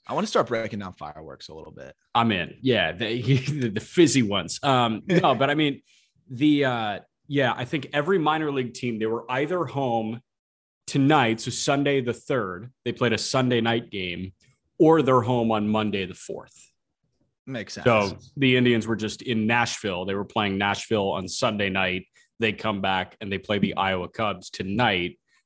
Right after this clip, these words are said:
Speaker 2: uh, for the fourth of July. And then they have the off day Tuesday. And then they have the remaining five games against Iowa through that week. But that's not what we're talking about. We're gonna do thirty teams in twenty minutes. We're gonna talk about our guest on the call up, Michael Stefanik, making his
Speaker 1: Yeah.
Speaker 2: major league debut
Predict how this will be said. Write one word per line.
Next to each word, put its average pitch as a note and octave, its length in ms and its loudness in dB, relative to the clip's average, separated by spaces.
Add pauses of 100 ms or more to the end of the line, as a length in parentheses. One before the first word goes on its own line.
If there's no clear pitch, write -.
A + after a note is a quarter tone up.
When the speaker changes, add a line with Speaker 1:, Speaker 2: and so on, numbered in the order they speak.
Speaker 2:
uh, F2+ 160 2
for G2 140 -14
the F#2 60 -10
fourth F#2+ 320 -4
of G#2 60 -4
July. G2 400 2
And C3+ 100 2
then G#2 120 0
they G2+ 80 0
have G2 160 0
the G2+ 80 0
off G2 180 0
day F#2+ 140 -4
Tuesday. A2+ 500 -2
And G#2+ 100 -2
then G#2 120 -4
they G#2 100 -4
have G2+ 260 -2
the G2+ 80 -6
remaining A#2 380 2
five A2 300 4
games G#2 260 0
against F#2+ 320 -6
Iowa G2 400 0 (420)
through A#2 200 0
that F#2+ 240 0
week. F#2 260 -4
But B2+ 120 -2
that's G3+ 200 4
not A3 160 6
what G3+ 140 2
we're F3+ 80 2
talking F3 340 2
about. G2+ 200 -2
We're G2 80 -8
gonna G2+ 120 -10
do G2 100 -10
thirty D3 300 0
teams D#3+ 340 2
in C#3+ 80 -4
twenty D3 240 0
minutes. G#2+ 480 -2 (460)
We're A#2 100 -2
gonna G2+ 100 0
talk C#3+ 320 4
about B2 420 4 (400)
our B2+ 120 2
guest D#3 580 2
on B2 120 2
the A2+ 80 2
call A#2+ 280 4
up, A2 120 2
Michael B2+ 320 -2
Stefanik, A2 720 0
making A2 300 -4
his G#2+ 140 -2
Speaker 1:
Yeah. A2 80 -2
Speaker 2:
major B2+ 280 -2
league A2+ 220 -2
debut G2+ 580 -4